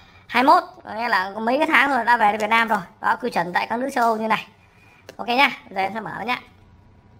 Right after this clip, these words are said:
Chắc là như cái chiếc Xiaomi khác thôi, em mua Xiaomi đầy rồi. Trên cái video này thì em mua Xiaomi quá nhiều, đúng không? Trên kênh YouTube của em ấy. Đây nhá. Thì đây chắc chắn là trong này nó sẽ có ốp lưng, sẽ sử dụng cái thứ này.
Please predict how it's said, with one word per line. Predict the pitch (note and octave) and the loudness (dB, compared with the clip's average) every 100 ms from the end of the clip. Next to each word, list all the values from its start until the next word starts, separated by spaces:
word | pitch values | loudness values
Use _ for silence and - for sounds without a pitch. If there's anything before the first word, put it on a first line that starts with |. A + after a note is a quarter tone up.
| - - - - | -20 -20 -20 -2
Chắc | C#4 | 0
là | C4 G#3+ | 2 0
như | B3 A#3+ | 0 -4
cái | B3+ | -4
chiếc | D4+ | -4
Xiaomi | D4 A#3 B3 | -2 0 0
khác | B3 C#4+ | -2 -2
thôi, | B3+ | 0
em | B3+ | 0
mua | B3 | 0
Xiaomi | B3 B3 B3 | 0 -2 0
đầy | A3+ G3 | 0 0
rồi. | G3 G3 G3 | 0 -6 -8
Trên | A3 A3 | -10 -8
cái | A#3+ | -8
video | A#3+ A#3+ A#3 | -6 -4 -2
này | G#3 F#3+ | -2 -6
thì | F#3+ | -6
em | G#3+ | -4
mua | A#3 | -2
Xiaomi | - A#3+ A#3 A#3+ | -2 -2 -4 -4
quá | - G3 | 0 0
nhiều, | E4 A#3+ | 0 0
đúng | G3 A3+ | 0 -2
không? | A#3+ - | -4 -6
Trên | A#3 | -6
kênh | A#3 | -4
YouTube | A#3 C4+ | -4 0
của | A3 | 2
em | A#3+ | 2
ấy. | B3+ - - - - - | 0 -8 -20 -20 -20 -14
Đây | G#3+ | -8
nhá. | A#3 A#3+ F3+ - - - - | -4 -4 -6 -14 -20 -20 -14
Thì | G3 | -4
đây | A3 A3 | -2 -2
chắc | B3+ | -4
chắn | G#3+ | -2
là | A3+ | -4
trong | G#3 G#3 | -4 -4
này | F#3 | -4
nó | F#3+ | -4
sẽ | A#3 | -6
có | - | -4
ốp | B3 B3 | -4 -2
lưng, | B3 A3 | -4 -4
sẽ | B3 A3+ | -8 -8
sử | A#3 | -10
dụng | G3 G3+ | -12 -16
cái | G3 | -12
thứ | G#3 | -10
này. | A3 | -12